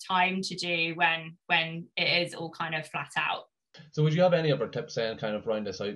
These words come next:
Speaker 2: for either photographers or maybe other strong females trying to build their brand up?
Speaker 1: Um, I think, like, my biggest tip for people is just to be visible,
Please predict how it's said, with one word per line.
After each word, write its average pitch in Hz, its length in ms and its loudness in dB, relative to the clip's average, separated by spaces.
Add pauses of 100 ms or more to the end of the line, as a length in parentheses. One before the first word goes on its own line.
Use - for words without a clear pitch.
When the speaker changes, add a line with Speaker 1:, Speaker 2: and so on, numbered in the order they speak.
Speaker 2:
for 101 500 -2
either 104 300 -4
photographers 147 800 2
or 107 300 0
maybe 107 280 -6
other 101 320 -4
strong 95 440 -8
females 98 400 -6
trying 95 160 -8
to 87 40 -8
build 98 200 -4
their 98 100 -6
brand 101 320 -6
up? - 140 -10 (360)
Speaker 1:
Um, 285 380 6
I 277 160 4
think, 359 480 -2
like, 247 220 2 (100)
my 247 260 2
biggest 247 460 2
tip 247 280 0
for 220 100 -6
people 196 420 -2
is 185 320 0
just 202 200 -10
to - 40 -10
be 196 160 -4
visible, 180 560 -4